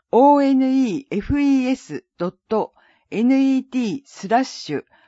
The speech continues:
ブイオーエルユーエヌティーイーアールスラッシュ。問い合わせ、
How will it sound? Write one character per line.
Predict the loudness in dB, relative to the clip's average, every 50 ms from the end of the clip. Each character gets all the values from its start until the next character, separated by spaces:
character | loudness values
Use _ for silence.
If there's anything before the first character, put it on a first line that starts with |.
| _ _ -14
ブ | -8 -2 0 2
イ | 4 4 4 4
オ | 4 2 2
ー | 0
エ | 0 -2
ル | -2 0
ユ | 0 0 0 -2 -2
ー | -2
エ | -2 -2
ヌ | -2 -4 -6 -8 _ _
テ | -4 0
ィ | 2 2 2 0 -2
ー | -6 -4 -4 -4 -6 -6 -6 -4 -4 -2 -2
イ |
ー | -2 0 0 0
ア | -2
ー | -2
ル | -4 -8 -10 _ _ _ _ _
ス | -20 -14 -8 -4 -2
ラ | -2 -2
ッ | -2
シ | -4 -10 -12 -10 -10
ュ。 | -10 -10 _ _ _ _ _ _ _ _ _ _ _ _ _ -6 -2 -2 0 0 0 0 -2 -2 -2 -2 -2 -2 -2 -4 -4 -4 -4 -6 -6 -6 -4 -2 0 0 0 0 0 -2 -4 -2 -2 -2 -2 0 -2 -4 -4 -4 -6 -6 -8 -10 -10 -8 -10 -10 -12 _ _ _ _ _ _ _ _ _ _ _ _ _ _ _ -4
問 | -2 -2 0 0 2
い | 2
合 | 2 2
わ | 2 0 0
せ、 | -2 -6 -8 -8 -8